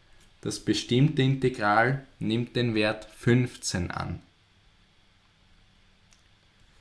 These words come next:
Nächste Aufgabe, wir zeichnen eine lineare Funktion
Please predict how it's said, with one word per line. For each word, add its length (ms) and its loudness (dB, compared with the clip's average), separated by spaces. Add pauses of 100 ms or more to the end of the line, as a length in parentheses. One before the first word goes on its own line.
(520)
Nächste 680 0
Aufgabe, 640 0
wir 160 2
zeichnen 640 -2
eine 220 -4
lineare 800 -2
Funktion 840 -2